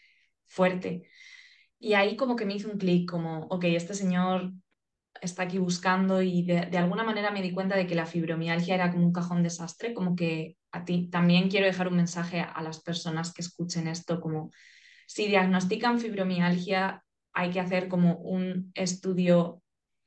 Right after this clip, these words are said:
como muy exhaustivo de lo que está sucediendo en la vida de la persona, porque tiene muchísimo que ver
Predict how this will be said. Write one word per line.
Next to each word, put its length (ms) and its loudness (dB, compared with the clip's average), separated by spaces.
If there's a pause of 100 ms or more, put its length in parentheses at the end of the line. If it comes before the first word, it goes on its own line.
como 260 0
muy 140 0
exhaustivo 480 -2
de 100 2
lo 100 2
que 60 0
está 160 -6
sucediendo 540 2
en 80 4
la 100 -2
vida 180 -4
de 80 -4
la 120 -6
persona, 420 -2
porque 200 -4
tiene 180 0
muchísimo 680 -4
que 120 4
ver 340 2